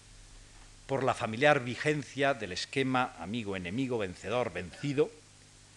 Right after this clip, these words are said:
la actitud conciliadora de las fuerzas políticas fue un símbolo de la destrucción de un mito negativo.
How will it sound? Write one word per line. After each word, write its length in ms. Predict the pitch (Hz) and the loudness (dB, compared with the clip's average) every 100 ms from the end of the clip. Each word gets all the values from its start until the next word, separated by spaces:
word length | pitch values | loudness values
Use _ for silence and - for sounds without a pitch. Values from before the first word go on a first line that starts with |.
| - - - | -20 -12 -2
la 120 | 131 | -2
actitud 400 | - 131 202 180 - | -2 -2 0 0 -4
conciliadora 1040 | - 139 131 - 131 117 113 131 156 90 - - - - - - - - | 2 2 2 -2 -2 0 4 8 8 6 -4 -16 -20 -20 -20 -20 -14 -4
de 100 | 104 | 0
las 160 | 101 | 0
fuerzas 460 | - 165 131 113 - | 2 2 2 -4 -6
políticas 800 | - 104 131 131 - 143 - - - - - - - - - - - - - | -8 -8 -6 -4 0 0 0 -10 -16 -20 -20 -20 -20 -20 -20 -20 -20 -8 4
fue 280 | 156 175 - - - - - - - - - | 6 6 0 -20 -20 -20 -20 -20 -20 -14 -4
un 160 | 165 | -4
símbolo 640 | - - 143 113 104 117 - - - - - - - - - - - 120 | -2 0 0 0 -2 -4 -6 -16 -20 -20 -20 -20 -20 -20 -20 -20 -16 4
de 160 | 143 | 6
la 100 | 127 | 8
destrucción 840 | 120 - - 113 - - 190 185 - - - - - - - - 80 | 6 2 -2 -8 -6 4 6 6 -2 -16 -20 -20 -20 -20 -20 -18 -4
de 80 | 98 | 2
un 300 | 165 156 127 | 2 4 2
mito 300 | 165 185 127 | 2 0 0
negativo. 560 | 117 107 - 175 - | 0 0 2 0 0